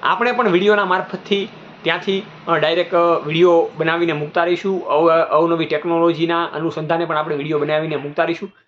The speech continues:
જેથી કરીને તમને ઘર બેઠા પણ ખ્યાલ આવે અને તમારે જોવા આવવું હોય તો પણ તમે આસાનીથી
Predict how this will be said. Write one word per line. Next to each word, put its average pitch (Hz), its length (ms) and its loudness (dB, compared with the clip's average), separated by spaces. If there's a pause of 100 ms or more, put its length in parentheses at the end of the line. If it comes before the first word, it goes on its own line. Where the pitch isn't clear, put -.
(220)
જેથી 185 220 -2
કરીને 214 300 2
તમને 196 200 0
ઘર 160 200 0
બેઠા 175 240 0
પણ 175 140 -4
ખ્યાલ 165 220 -2
આવે 180 160 0
અને 147 160 -6
તમારે 151 260 -4
જોવા 135 240 0
આવવું 170 180 2
હોય 143 120 2
તો 147 120 0
પણ 147 140 -4
તમે 139 160 -6
આસાનીથી 127 560 -6